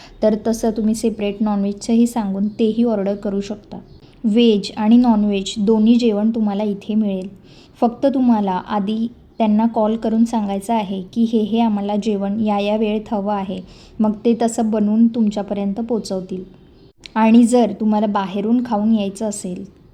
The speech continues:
तर तीही तुमची चॉईस आहे. तुम्ही बाहेर जाऊनसुद्धा तुम्हाला हवं ते आजूबाजूच्या एरियांमधून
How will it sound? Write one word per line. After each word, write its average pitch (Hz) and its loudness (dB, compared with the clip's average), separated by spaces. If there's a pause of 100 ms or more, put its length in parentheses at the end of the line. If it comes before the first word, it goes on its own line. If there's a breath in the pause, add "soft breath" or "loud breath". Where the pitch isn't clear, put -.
तर 233 4 (360)
तीही 240 4
तुमची 233 0
चॉईस 202 -2
आहे. 190 -6
तुम्ही 214 0
बाहेर 202 -2
जाऊनसुद्धा 202 -4
तुम्हाला 208 -2
हवं 202 -2
ते 208 -4 (420 loud breath)
आजूबाजूच्या 208 2
एरियांमधून 202 -2